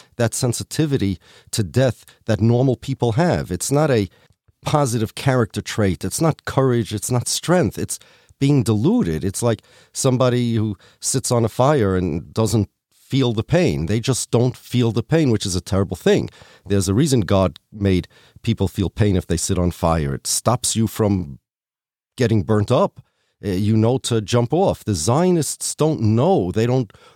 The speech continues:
realize how, what terrible things are happening to them. When the Zionists say they've learned to deal with it, or learned to live with it, not to deal. They've learned to live with terror. Uh, they've learned to just go on. That's not, they didn't learn strength.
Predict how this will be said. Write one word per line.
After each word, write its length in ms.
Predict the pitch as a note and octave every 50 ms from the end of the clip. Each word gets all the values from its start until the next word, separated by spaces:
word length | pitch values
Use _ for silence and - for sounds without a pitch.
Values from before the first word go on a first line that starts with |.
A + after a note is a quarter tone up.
| _
realize 800 | - E2+ F2+ A#2 F#3 A#3+ A#3+ G3+ A2+ F2 D2 C#2 C#2 C2+ - - - - _ _ _ _
how, 240 | - F2+ G#2 C3+ C3+
what 340 | - A#2 A2+ C3+ C3+ _ -
terrible 340 | - D3 D3+ D3+ C3+ D3+
things 240 | - - D3+ C#3+ C3
are 60 | D3+
happening 420 | C3 D3 G3+ A3 - F3+ C3 A2 F#2+
to 120 | - - F2
them. 160 | D#2+ D#2+ F#2
When 180 | G#2 G#2+ G2+ - - - - - _ -
the 300 | A2+ A#2 A#2 A2+ - -
Zionists 500 | F#2+ F2 B2 B2 C3 C#3 C3 B2+ - -
say 200 | - - B2+ B2+
they've 240 | G#2 A2 G2 D2 D#2
learned 320 | F#2+ A#2 B2+ C3 B2+ A#2+
to 240 | - - - - G2
deal 320 | F2 D#2 A2+ C#3 C3 A2+
with 160 | F#2+ F#2+ E2+
it, 20 | F#2+
or 100 | F#2 G2+
learned 220 | A2+ C3 C#3 C3 -
to 80 | C#3+
live 300 | B2 A2+ B2 E3 E3+ A2+
with 140 | F#3 F3+ -
it, 80 | E2+ F2+
not 180 | G#2 C3 -
to 80 | - G2+
deal. 260 | D#2 D2+ F2 D2 B2
They've 200 | B2 G2+ A2 G#2+
learned 220 | A#2+ D#3+ E3+ C#3+
to 60 | - A2+
live 320 | G2+ G2 A#2 D#3+ B2 A2
with 240 | A2+ A2+ - - -
terror. 380 | - - B2 G#2+ F2+ C#2+ - - _ _ - - - - - -
Uh, 140 | - F#2 G#2
they've 220 | F2+ A#2 A2+ F#2+
learned 240 | A2 C3+ D3+ C#3+ -
to 220 | - C#3 B2+ A#2+
just 460 | G2 E2+ F2 E2 - C3 B2 F#2+ F2+
go 200 | F2 B2+ C3 C#3+
on. 300 | D3+ C3+ B2 G#2+ F#2+ E2+ - - - _ _ _ _ _ _ _ _ _
That's 360 | A#2 A2+ C#3 C3 B2 - -
not, 460 | C#3 C#3 C#3+ E3+ E3 D3 - - - - _ _ _
they 180 | - A#2 C#3 D3
didn't 180 | E3 E3 D3
learn 160 | C3+ C3 B2+
strength. 580 | - - - - A2 G#2 E2+ D#2 D#2+ - - -